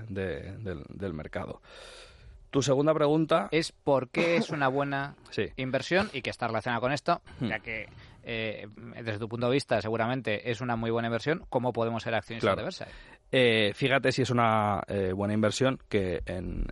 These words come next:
Speaker 1: en nuestro fondo Sextant Grand Large, que es, en nuestro fondo, eh, buque insignia, eh, gestiona más de dos mil millones, la primera posi-, y hay más de cien compañías, es decir, que es un fondo bastante diversificado, la primera posición de, de, de Sextant Grand Large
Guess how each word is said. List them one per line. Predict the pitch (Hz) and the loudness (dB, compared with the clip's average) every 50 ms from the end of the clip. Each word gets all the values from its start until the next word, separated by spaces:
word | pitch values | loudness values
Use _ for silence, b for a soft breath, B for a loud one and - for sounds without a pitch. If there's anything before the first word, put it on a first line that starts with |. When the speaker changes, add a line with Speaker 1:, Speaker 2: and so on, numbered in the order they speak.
| - - | -8 -8
Speaker 1:
en | - 87 | -8 -6
nuestro | 87 90 - - 90 | -6 -6 -4 -4 -2
fondo | - 113 107 107 107 | 0 2 2 2 2
Sextant | 107 110 87 - - 101 101 | 2 0 -2 -2 -2 0 0
Grand | 104 104 104 | 0 2 2
Large, | 117 123 127 - | 2 2 0 -2
que | - - - - | -6 -14 -12 -12
es, | - - - - - - - | -10 -10 -10 -12 -10 -8 -8
en | 85 85 85 80 80 | -8 -6 -8 -8 -8
nuestro | 87 92 - - 92 | -8 -8 -6 -6 -6
fondo, | - 101 98 101 101 95 90 B B B B B B B B - | -4 -2 0 0 0 0 -2 B B B B B B B B -2
eh, | - 98 98 98 101 95 | 2 4 6 6 6 4
buque | 104 107 - 107 | 4 2 2 2
insignia, | 104 107 - 123 120 123 127 143 160 - - - | 2 2 2 2 2 4 2 2 0 -4 -6 -6
eh, | 95 95 92 - - - 110 - - - | -6 -4 -4 -6 -6 -8 -10 -12 -10 -10
gestiona | - - - - - 95 95 95 | -10 -10 -8 -8 -6 -4 -2 0
más | 92 98 98 98 | 0 0 0 2
de | 107 | 2
dos | 101 98 95 | 2 2 2
mil | 104 107 104 | 2 2 2
millones, | 104 107 110 113 120 139 147 - B B B B B | 4 4 4 4 4 4 2 0 B B B B B
la | - 117 117 104 | 0 2 2 2
primera | - - 104 107 117 120 123 123 | 2 0 0 2 4 4 4 4
posi-, | - 120 - 117 110 110 - | 4 2 0 0 -2 -2 0
y | 120 | 2
hay | 113 | 4
más | 110 110 110 110 | 4 4 4 2
de | 101 90 87 | 0 -2 -2
cien | - - 113 110 104 | 0 0 0 2 2
compañías, | - 104 104 95 95 95 98 101 113 120 - - - - - - - | 2 0 2 2 0 0 0 0 0 -2 -2 -4 -6 -10 -10 -8 -6
es | 98 95 | -4 -4
decir, | 95 - - 87 | -4 -4 -4 -6
que | - | -6
es | 90 - | -6 -6
un | 98 92 | -6 -4
fondo | - 98 95 92 87 82 - - _ _ _ - | -4 -4 -2 -2 -2 -4 -6 -10 _ _ _ -12
bastante | - - - - 92 92 95 | -12 -8 -6 -4 -2 0 2
diversificado, | 104 104 101 117 107 120 110 123 127 143 165 B B B B B - | 2 2 2 2 2 2 4 4 4 4 2 B B B B B 2
la | 110 110 | 2 4
primera | 101 104 104 113 120 117 | 4 4 4 6 6 4
posición | 110 117 120 113 107 - 120 113 | 4 0 -2 -2 -2 0 0 2
de, | 110 110 104 98 92 69 78 - | 2 2 2 2 0 -2 -4 -6
de, | 92 95 - | -6 -6 -4
de | - 104 104 | -2 -2 0
Sextant | 110 104 - 113 113 110 | 0 0 0 0 2 2
Grand | 107 110 | 4 4
Large | 113 127 139 - B | 4 2 2 0 B